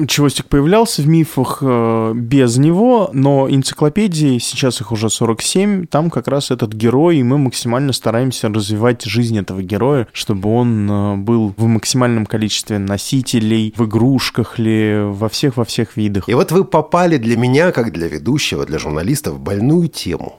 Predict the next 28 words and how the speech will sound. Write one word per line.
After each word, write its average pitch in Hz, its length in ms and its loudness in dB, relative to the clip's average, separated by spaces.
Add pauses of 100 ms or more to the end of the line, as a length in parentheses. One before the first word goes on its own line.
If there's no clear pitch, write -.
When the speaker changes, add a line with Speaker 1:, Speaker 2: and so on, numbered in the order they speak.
(120)
Speaker 2:
Я 131 220 0
вам 180 100 4
нарисую 156 400 2
некую 101 200 -2
такую - 220 -4
картинку, 247 540 0
она, 107 300 0
м, 85 420 -8
конечно 113 520 -2
же, 78 120 -12
будет 85 260 -12
гипертрофированная, 113 1040 -2
она, 92 160 -8
конечно, 110 320 -4
будет 92 240 -6
доведенная 95 640 -2
до 85 160 -6
абсурда. 151 560 -6 (120)
Собираются 170 840 2 (400)
за 101 340 -2
чашкой 120 360 -2
чая 143 560 0 (340)
или 135 140 0
бутылкой 85 480 -6
вина, 147 460 0 (800)
а, 110 220 0
Пушкин, 180 800 0 (360)
Пущин, 151 760 0